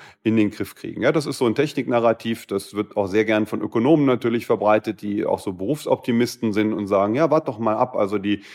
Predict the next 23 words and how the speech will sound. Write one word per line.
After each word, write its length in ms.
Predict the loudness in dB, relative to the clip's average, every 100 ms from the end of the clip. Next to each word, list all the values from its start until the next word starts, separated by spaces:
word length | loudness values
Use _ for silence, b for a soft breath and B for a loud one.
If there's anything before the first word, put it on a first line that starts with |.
| B B
äh, 520 | 2 4 4 2 2
die 120 | 4
Welt 280 | 4 4 0
wird, 240 | -6 -4
äh, 460 | 0 2 2 2 0
die 100 | -2
Technik 320 | -2 2 2
wird 180 | 0 -2
schon, 360 | 0 0 0 -2
schon 140 | 0
richten.“ 340 | 0 -2 -6
Und 100 | -4
Ingenieure 460 | -2 2 4 6 6
glauben 320 | 6 6 6
das 160 | 2 0
natürlich 400 | 0 2 2 4
auch. 320 | 4 4 2
Das 240 | -6 -6
ist 180 | -6 -2
ja 140 | 0 2
das, 240 | 0 -2
was 140 | -4
sie 180 | -4 -10